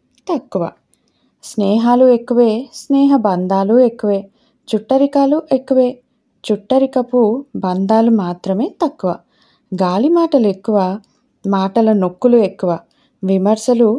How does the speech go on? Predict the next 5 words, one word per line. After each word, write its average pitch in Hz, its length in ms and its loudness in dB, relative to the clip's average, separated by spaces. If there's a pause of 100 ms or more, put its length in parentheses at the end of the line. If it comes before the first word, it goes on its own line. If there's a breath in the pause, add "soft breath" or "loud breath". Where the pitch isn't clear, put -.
(220)
ఎక్కువ, 220 320 -2 (600)
కానీ 277 320 2
మెచ్చుకోళ్ళు 226 640 0
మాత్రమే 196 600 -2 (140)
తక్కువ. 196 300 -6